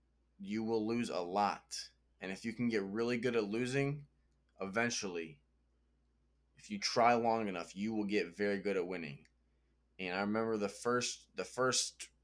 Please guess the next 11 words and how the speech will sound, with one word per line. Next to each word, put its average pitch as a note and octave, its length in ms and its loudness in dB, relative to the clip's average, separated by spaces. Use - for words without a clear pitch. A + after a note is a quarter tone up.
twenty A#2+ 220 -2
twenty-one A#2 440 0
season G2 400 -2
of F2 100 -6
flag F#2+ 260 2
I F2 80 2
had F#2 160 0
out F2 140 0
here, E2+ 280 -8
I A2+ 200 4
lost G#2+ 580 2